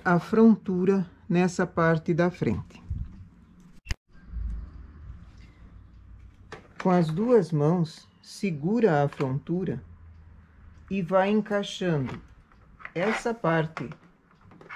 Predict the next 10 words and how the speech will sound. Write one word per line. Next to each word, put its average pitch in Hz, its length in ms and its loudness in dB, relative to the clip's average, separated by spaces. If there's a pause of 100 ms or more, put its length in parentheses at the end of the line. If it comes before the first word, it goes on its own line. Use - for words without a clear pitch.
(420)
lateral 147 640 2
que 147 140 -8
nós 127 240 -6
pusemos, 151 760 -6 (1700)
ela 160 260 2
encaixa 160 760 -2 (600)
em 190 120 0
cima 214 420 -4
na 131 120 -4
máquina. - 500 -8